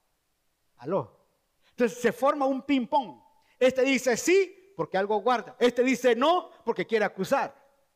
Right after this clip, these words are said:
Pero aquí la cosa no está, es en acusar a quién. Aquí la cosa es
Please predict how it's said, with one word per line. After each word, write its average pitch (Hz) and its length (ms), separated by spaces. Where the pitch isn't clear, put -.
Pero 170 160
aquí 240 180
la 226 140
cosa 240 280
no 214 100
está, 220 300
es 208 180
en 208 120
acusar 185 420
a 180 80
quién. 196 420
Aquí 160 240
la 180 140
cosa 180 340
es 180 200